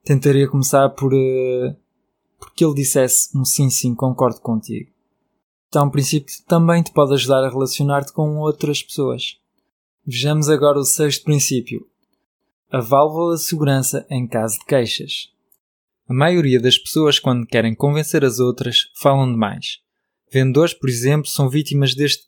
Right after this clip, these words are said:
erro muito grave. Deixa o outro falar e saberás o que ele quer. Ele conhece melhor do que tu os seus problemas. Faz-lhe perguntas e deixa-o falar. Se discordas dele, podes ser tentado em interrompê-lo, mas não o faças.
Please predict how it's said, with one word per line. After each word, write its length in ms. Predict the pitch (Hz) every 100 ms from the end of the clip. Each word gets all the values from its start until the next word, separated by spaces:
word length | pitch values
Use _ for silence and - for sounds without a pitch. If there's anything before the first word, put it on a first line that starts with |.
| 143
erro 200 | 143 135
muito 300 | 156 156 -
grave. 300 | 110 87 - _ _ _ _ _ -
Deixa 320 | 127 135 -
o 60 | 143
outro 180 | 139 -
falar 480 | 127 120 107 104 -
e 80 |
saberás 520 | 123 135 120 127 123 113
o 20 |
que 160 | -
ele 100 | 123
quer. 280 | 104 110 95 - _ -
Ele 160 | 135
conhece 580 | 123 139 131 131 127 -
melhor 280 | 131 135 135
do 120 | 139
que 120 | 135
tu 140 | - 135
os 180 | 127 -
seus 240 | 160 160
problemas. 760 | - 113 107 98 95 98 - _ _ _ _ _ -
Faz-lhe 360 | 135 131 135
perguntas 680 | - 139 143 170 170 165 - -
e 100 | 127
deixa-o 380 | 131 131 - 123
falar. 420 | - 117 107 - _ _ _ _ _
Se 180 | - 127
discordas 560 | - - 143 143 139
dele, 320 | 120 131 131 127
podes 220 | - 127 -
ser 180 | 135
tentado 480 | 127 131 120 131 123
em 100 | 123
interrompê-lo, 640 | 117 - 120 113 113 - - _ -
mas 160 | 123
não 160 | 135 131
o 40 |
faças. 600 | - - 135 - - -